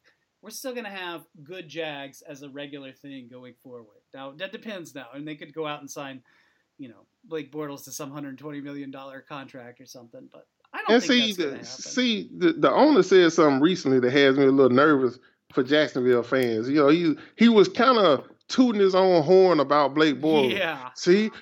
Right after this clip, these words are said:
Speaker 2: y'all thought we was crazy for starting him."
Speaker 1: <laughs>
Speaker 2: Uh, Mister Khan, uh, you know, Colin
Speaker 1: <laughs>
Speaker 2: Kaepernick coulda still done all those things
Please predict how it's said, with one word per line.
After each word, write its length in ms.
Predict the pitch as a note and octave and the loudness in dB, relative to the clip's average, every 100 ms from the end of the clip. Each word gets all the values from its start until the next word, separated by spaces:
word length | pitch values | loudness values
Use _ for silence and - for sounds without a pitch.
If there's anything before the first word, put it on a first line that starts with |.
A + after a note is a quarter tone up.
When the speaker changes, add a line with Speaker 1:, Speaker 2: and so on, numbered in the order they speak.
| - | 0
Speaker 2:
y'all 200 | F#3+ G#3 | 2 2
thought 240 | G3+ G3+ | 2 0
we 120 | G#3+ | -2
was 160 | G3 F#3 | -6 -6
crazy 420 | G#3 A3+ A3+ G#3 | -2 -2 -2 -2
for 140 | G3 | 2
starting 420 | F3 F#3+ E3+ D#3+ D#3+ | 2 4 2 2 4
him." 240 | D3 A#2+ - | 2 0 -6
Speaker 1:
<laughs> 40 | - _ - | -16 _ 2
Speaker 2:
Uh, 200 | E3 D#3 | 2 4
Mister 280 | F#3+ - F#3 A3 | 0 -4 -8 -4
Khan, 440 | A#3 B3+ C#4+ C4+ - _ _ _ _ _ _ _ G#3 | -2 0 -2 -6 -12 _ _ _ _ _ _ _ -6
uh, 120 | G3+ | -6
you 140 | - G#3 | -6 -2
know, 380 | F3 D#3 D#3 - D4 D4 | 2 2 -2 -6 -6 -2
Colin 280 | - A#4 A#3 | 2 2 2
Speaker 1:
<laughs> 60 | - | 4
Speaker 2:
Kaepernick 420 | C#4+ C4 G#3 F#3+ | 2 2 0 0
coulda 180 | A3 F#3+ | -2 -2
still 340 | - A#3+ G#3+ | -4 0 0
done 280 | F3 G#3 F#3+ | 2 2 2
all 260 | F3 A3+ | 2 2
those 240 | G#3+ F#3 F3+ | 4 2 2
things 420 | F#3+ F3+ E3 D#3+ | 2 4 4 2